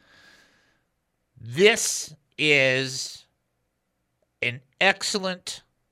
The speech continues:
picture, true picture, of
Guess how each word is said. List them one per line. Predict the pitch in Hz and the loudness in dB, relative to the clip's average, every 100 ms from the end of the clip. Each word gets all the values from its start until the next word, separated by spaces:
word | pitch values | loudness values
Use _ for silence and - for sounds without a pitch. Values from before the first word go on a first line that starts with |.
| _ _ _ _ _ _ | _ _ _ _ _ _
picture, | - 202 175 - - 78 110 113 - | -2 -2 -2 -4 -6 -8 -10 -18 -18
true | - 240 302 | -8 -4 -6
picture, | - - - - - _ _ _ _ _ _ _ _ | -8 -16 -16 -20 -20 _ _ _ _ _ _ _ _
of | 127 107 95 | -6 -6 -10